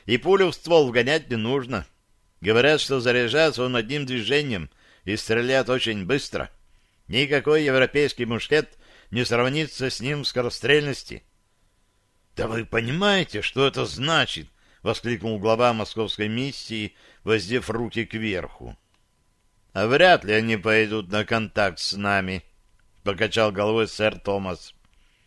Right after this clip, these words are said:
«Ведь они встречаются только с московитами и царем Михаилом.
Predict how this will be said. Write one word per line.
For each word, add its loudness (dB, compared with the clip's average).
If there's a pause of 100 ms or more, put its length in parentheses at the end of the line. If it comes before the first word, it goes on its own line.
(160)
«Ведь 4
они 4
встречаются 2
только 0 (320)
с -4
московитами 0
и -2
царем 2
Михаилом. -2